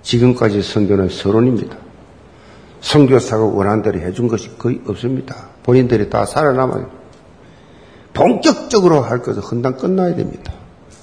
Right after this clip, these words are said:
그때부터 정말 구체적으로 찾아가서 확인하고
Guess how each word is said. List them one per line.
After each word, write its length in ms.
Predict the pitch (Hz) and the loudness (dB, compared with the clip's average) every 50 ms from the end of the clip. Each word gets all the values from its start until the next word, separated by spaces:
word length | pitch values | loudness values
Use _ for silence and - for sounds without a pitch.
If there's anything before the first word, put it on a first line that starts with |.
| - - - - - - - - - - - | -20 -20 -20 -20 -20 -20 -20 -20 -20 -20 -6
그때부터 760 | - - 123 120 - 117 104 98 104 - - 110 98 95 92 - - - - - - - | -4 -2 -2 2 2 2 4 2 0 -2 -2 -2 -4 -4 -4 -8 -12 -20 -20 -20 -14 -2
정말 640 | - - 139 143 151 170 185 190 202 208 214 208 202 | 2 4 6 6 6 6 4 2 0 0 -2 -2 -4
구체적으로 680 | - 147 135 131 - 180 185 180 175 156 143 135 123 | -4 -6 -6 -4 -4 -4 -2 -2 -4 -4 -4 -6 -6
찾아가서 600 | 120 - - 139 147 143 131 127 127 123 - 131 123 | -8 -8 -8 -6 -6 -4 -4 -6 -6 -8 -8 -10 -10
확인하고 760 | - - - 165 160 170 143 139 175 165 151 147 123 - | -6 -6 -6 -2 -2 -2 -2 -2 -2 -2 0 0 -2 -2